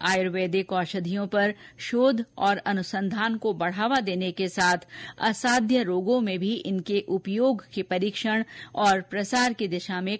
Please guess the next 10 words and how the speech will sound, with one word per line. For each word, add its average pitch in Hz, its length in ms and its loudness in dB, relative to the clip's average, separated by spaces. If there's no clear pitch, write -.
काम 202 260 0
करने 175 320 -4
का 185 160 0
आह्वान 175 640 -2
किया। 170 400 0
श्री 202 180 -2
बागड़े 190 580 0
आज 175 380 0
जोधपुर 233 440 0
में 220 280 0